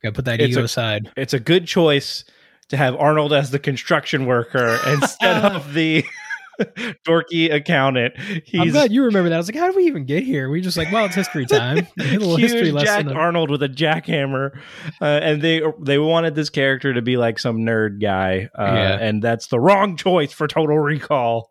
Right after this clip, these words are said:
Speaker 1: Said he talks to this, like, hilarious guy that he works with, who's this, like, super New York accent, and he's like, "Hey, Harry, you ever hear of that Recall place?" And he's like, "Recall what?"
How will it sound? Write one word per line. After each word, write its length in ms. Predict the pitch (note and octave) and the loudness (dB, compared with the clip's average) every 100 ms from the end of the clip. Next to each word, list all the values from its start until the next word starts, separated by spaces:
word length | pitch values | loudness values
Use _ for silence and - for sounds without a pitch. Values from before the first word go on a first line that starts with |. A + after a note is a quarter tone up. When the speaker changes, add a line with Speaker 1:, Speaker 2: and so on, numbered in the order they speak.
| _ | _
Speaker 1:
Said 200 | - D#3+ | -4 0
he 60 | D3 | 0
talks 300 | D#3 C#3+ - | 0 -2 -2
to 60 | B2 | -4
this, 180 | B2 | -2
like, 180 | A#2+ G#2+ | 0 -2
hilarious 800 | - A#2+ B2 D3 D#3 D3+ C3 A#2 | -2 -2 0 0 2 4 2 0
guy 280 | - A#2 A#2+ | -2 0 0
that 100 | A#2 | 0
he 100 | G#2 | 0
works 360 | G#2+ A2+ A#2 - | -2 -2 -4 -4
with, 160 | G#2 | -2
who's 200 | G#2+ A#2+ | -2 -2
this, 220 | A#2+ A2+ - | -2 -2 -2
like, 200 | G#2 G#2 | -2 -2
super 640 | - E3 D#3+ D#3 C#3+ C3+ | -2 -2 0 2 2 2
New 120 | C3+ | 2
York 420 | C#3 C3 B2+ B2 A2 | 2 2 0 -2 0
accent, 580 | A#2 C3 - A#2+ A2+ - | 0 -2 -2 -2 -2 -4
and 80 | C3 | -2
he's 160 | A#2+ A2+ | 0 0
like, 300 | G#2+ G#2 - _ _ _ _ _ - | -2 -4 -12 _ _ _ _ _ 0
"Hey, 200 | A3 G#3 | 2 4
Harry, 640 | G3+ B3+ A#3+ E3 G#2 - | 4 4 4 2 -2 -4
you 100 | - C#4 | 0 4
ever 80 | |
hear 120 | C#4 C#4+ | 4 4
of 60 | |
that 180 | B3 C#3 | 0 0
Recall 380 | D3 A3+ B3+ B3+ | 0 0 0 -2
place?" 360 | B3+ C#4 C#4+ C#4+ | 0 0 0 -2
And 60 | C#3 | -4
he's 120 | A#2+ | -2
like, 260 | G#2+ - _ _ | -4 -8 _ _
"Recall 380 | - G3 C4 A3+ | -4 0 2 2
what?" 380 | D#3 C#4 E4 | 2 2 0